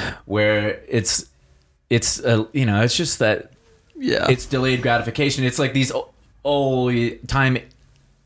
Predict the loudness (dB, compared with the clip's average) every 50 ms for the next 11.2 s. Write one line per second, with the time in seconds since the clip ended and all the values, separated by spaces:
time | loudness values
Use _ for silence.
0 | -20 _ _ _ _ _ -4 -2 0 2 2 2 0 0 -2 -4 -6 -10 _ _
1 | _ -2 0 0 2 2 2 0 0 0 0 0 2 2 2 2 0 -2 -4 -6
2 | -10 -10 -6 -2 0 0 2 0 0 0 0 0 0 0 0 -2 -4 -2 -2 0
3 | 2 2 2 2 2 2 0 -2 -4 -8 -14 -14 -14 -14 -16 -18 -20 -20 _ _
4 | -4 0 0 2 2 2 2 0 0 -2 -6 -10 -12 _ _ _ _ _ _ _
5 | _ _ _ _ _ _ _ _ _ _ _ _ _ _ -20 -20 _ _ -2 -2
6 | 0 0 2 2 2 2 0 0 0 0 0 0 0 -2 -4 -8 -10 _ -8 -4
7 | -2 0 0 2 0 0 0 0 -2 -2 -2 0 0 0 0 2 0 0 0 0
8 | 0 0 0 -2 -2 0 0 2 2 2 0 0 -2 -2 -2 -2 -2 0 -2 -2
9 | -2 0 0 2 2 0 0 0 0 0 0 0 0 0 0 0 -2 -6 -8 _
10 | _ _ _ _ _ _ _ _ _ _ _ _ _ _ _ _ -4 -2 -2 0
11 | 0 0 0 0